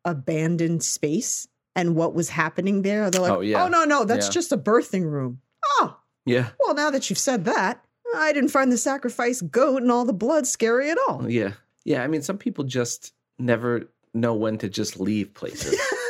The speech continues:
Speaker 2: You know what I mean? Like, he had opportunities in the first
Speaker 1: Mm-hmm.
Speaker 2: part of it. She had opportunities in the second part.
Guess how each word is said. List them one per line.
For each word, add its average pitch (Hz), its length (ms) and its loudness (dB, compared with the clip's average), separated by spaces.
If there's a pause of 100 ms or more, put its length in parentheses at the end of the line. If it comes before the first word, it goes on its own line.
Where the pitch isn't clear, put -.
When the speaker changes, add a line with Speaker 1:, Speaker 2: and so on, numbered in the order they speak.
(300)
Speaker 2:
You 131 140 2
know 147 80 4
what 147 100 4
I 151 60 2
mean? 151 200 0
Like, 117 220 2
he 135 200 -2
had 127 360 -2
opportunities 139 720 -2
in 131 60 0
the 117 80 0
first - 500 -6 (260)
Speaker 1:
Mm-hmm. 165 440 -4 (140)
Speaker 2:
part 120 480 0 (100)
of 113 160 0
it. 120 280 4
She - 160 -4
had 123 140 0
opportunities 120 600 0
in 107 80 -4
the 101 60 -2
second 113 380 -6
part. 107 380 -4